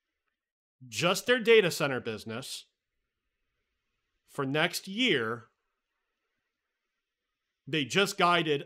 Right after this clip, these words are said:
essentially seven to eight billion on data center alone.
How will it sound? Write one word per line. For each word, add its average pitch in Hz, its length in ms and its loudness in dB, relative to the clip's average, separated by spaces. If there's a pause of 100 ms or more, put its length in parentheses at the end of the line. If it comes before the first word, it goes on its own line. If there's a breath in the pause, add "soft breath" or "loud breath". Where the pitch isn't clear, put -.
essentially 156 720 -6 (240 soft breath)
seven 175 420 -2
to 160 200 -2
eight 175 180 -8
billion 143 360 -4
on 127 160 -8
data 127 200 -8
center 127 360 -10
alone. 107 480 -12